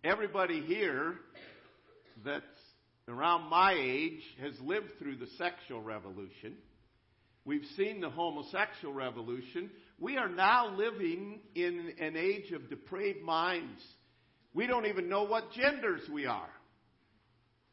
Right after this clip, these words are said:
We, we don't know clearly evident truths. We, we question all of those.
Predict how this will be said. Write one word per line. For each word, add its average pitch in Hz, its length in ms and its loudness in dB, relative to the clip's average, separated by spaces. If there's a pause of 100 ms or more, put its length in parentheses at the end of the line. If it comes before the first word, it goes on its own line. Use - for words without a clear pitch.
(580)
We, 233 360 0
we 254 140 -2
don't 220 300 -2
know 214 500 2 (1300)
clearly 285 880 2
evident 262 580 4 (260)
truths. 240 600 -4 (560)
We, 190 540 -2
we 170 160 0
question 220 840 -2 (160)
all 226 520 6
of 131 60 -14
those. 147 220 -4